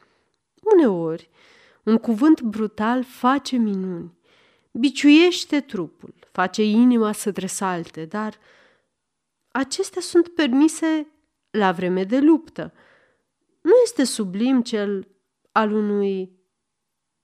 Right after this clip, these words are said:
Cambron? Nimic nu șochează dacă vine la timpul potrivit,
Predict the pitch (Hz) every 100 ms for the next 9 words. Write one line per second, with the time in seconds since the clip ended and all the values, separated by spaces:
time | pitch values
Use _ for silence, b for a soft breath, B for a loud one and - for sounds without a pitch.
0 | _ - 220 196 190 214 269 226 180 _
1 | _ _ _ _ _ _ _ _ _ _
2 | _ _ _ - 359 302 180 196 - 185
3 | 185 220 247 240 233 233 233 233 233 -
4 | 220 269 262 254 254 _ _ _ - 226
5 | 202 - 226 226 208 190 - 180 196 190
6 | 190 160 _